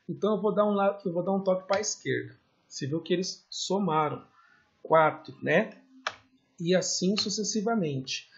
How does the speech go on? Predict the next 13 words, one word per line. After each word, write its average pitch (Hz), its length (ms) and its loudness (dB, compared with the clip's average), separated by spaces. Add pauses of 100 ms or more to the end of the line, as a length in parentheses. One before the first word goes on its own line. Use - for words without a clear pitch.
(160)
Você - 160 -6
viu 233 180 -2
que 220 100 -2
agora 196 240 4
eu 196 60 2
consegui, 190 840 -4 (300)
é, 170 120 0
somar 175 720 0 (160)
mais 165 280 0
dois 190 300 2
quadrados 139 920 0
com 185 140 -6
quatro. 117 500 -6